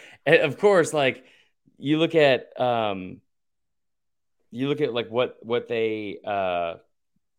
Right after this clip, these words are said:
eh, eh, where that program is, and now you have, like, this off week.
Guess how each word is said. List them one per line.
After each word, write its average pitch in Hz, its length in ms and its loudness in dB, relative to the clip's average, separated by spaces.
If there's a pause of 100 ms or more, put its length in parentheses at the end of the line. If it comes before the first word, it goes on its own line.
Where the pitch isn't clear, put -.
(440)
eh, - 60 -12 (240)
eh, - 160 -12
where 135 160 -4
that 123 160 -6
program 123 420 -4
is, 117 280 -2
and 101 60 -10
now 104 120 -6
you 110 160 -4
have, 98 80 -10
like, 98 120 -10
this 98 160 -14
off 110 220 -4
week. 123 160 -10